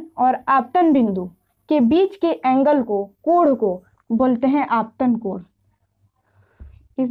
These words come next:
दोनों के बीच के कोण को बोलते हैं हम आपतन कोण, जिसको angle I से सूचित किया जाता है, मतलब angle I, कोण आई को बोलते हैं आपतन कोण। यहाँ पर मैं लिख देती हूँ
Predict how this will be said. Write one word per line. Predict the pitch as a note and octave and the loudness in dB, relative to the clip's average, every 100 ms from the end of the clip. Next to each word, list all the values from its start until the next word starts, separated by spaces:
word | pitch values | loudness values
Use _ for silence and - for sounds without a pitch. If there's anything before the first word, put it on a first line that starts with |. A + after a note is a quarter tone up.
| A3+ | -6
दोनों | A#3 B3 C4+ | -2 0 0
के | C#4 C4 | 0 0
बीच | G#3 C#4+ C#4 | 0 0 -2
के | - A#3+ D4 | -2 0 -2
कोण | - _ _ _ - C4 D4 | -6 _ _ _ -4 0 0
को | C#4 B3+ | 0 0
बोलते | A3 A#3 A3+ A#3 | 0 0 0 -2
हैं | A3+ | -2
हम | A#3 D#4+ G#4+ _ _ _ _ _ _ - | -2 -2 -6 _ _ _ _ _ _ -8
आपतन | A3 A3 B3 A3+ | -6 -6 -4 -4
कोण, | A3+ C4+ A#3 | -2 -2 0
जिसको | B3 - A#3+ C#4+ G4 _ - _ _ _ _ _ _ | -2 -2 -2 -2 -4 _ -20 _ _ _ _ _ _
angle | - A#3 A#3+ B3+ - A#3+ | -4 -2 0 -2 -2 0
I | A#3 B3+ | 0 0
से | B3 B3+ E4+ G4 _ | 0 0 0 -2 _
सूचित | - A#3 A#3+ A3+ | -6 -4 -4 -4
किया | A3 G#3 | -4 -4
जाता | G3 G3 G3+ | -4 -6 -8
है, | G3 F#3+ _ _ _ _ _ _ _ _ _ _ _ _ _ _ | -10 -12 _ _ _ _ _ _ _ _ _ _ _ _ _ _
मतलब | B3 A#3+ C4+ C4 | -4 -2 -4 -2
angle | C4 C4 C#4 | 0 2 2
I, | C#4 D4+ | 2 0
कोण | - C4+ B3 | 0 0 0
आई | C4+ C#4 D#4+ | 0 0 0
को | C#4 A#3+ | 0 0
बोलते | A#3+ A#3 B3+ | 0 0 -2
हैं | D4 A3 | -4 -4
आपतन | A3 - B3 A#3 | -8 -6 -2 -2
कोण। | - G3 | -2 -4
यहाँ | F#3+ _ _ - B3+ | -6 _ _ -6 -2
पर | B3 C#4+ | 0 2
मैं | C#4+ | 2
लिख | B3 D#4 C4+ | 2 0 0
देती | B3 A#3+ | -2 -2
हूँ | A3 A3+ F4 | -4 -2 -4